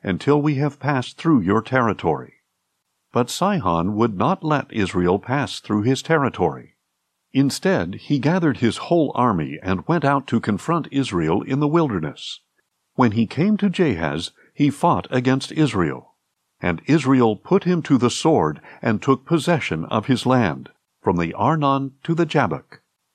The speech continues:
but only up to the border of the Ammonites, because it was fortified. Israel captured all the cities of the Amorites and occupied them, including Heshbon and all its villages.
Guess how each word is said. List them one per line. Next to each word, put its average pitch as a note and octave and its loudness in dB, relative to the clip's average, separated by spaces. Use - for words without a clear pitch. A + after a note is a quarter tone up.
but E2 0
only A#2 2
up G#2 -4
to A2+ 0
the F#2+ 2
border F#2+ 2
of A#2 -4
the D3 0
Ammonites, G2+ -4
because B2 0
it F3 0
was A#2+ 2
fortified. F#2+ 0
Israel F3+ 2
captured A#2+ 0
all D#3+ 0
the E3 -2
cities A#2 -2
of F#2+ 0
the G2 0
Amorites G2+ 0
and D#3 -4
occupied G#2+ -2
them, C#2+ -8
including B2 2
Heshbon D#2 -4
and A2 0
all C#3 0
its D#3 -4
villages. E2+ 0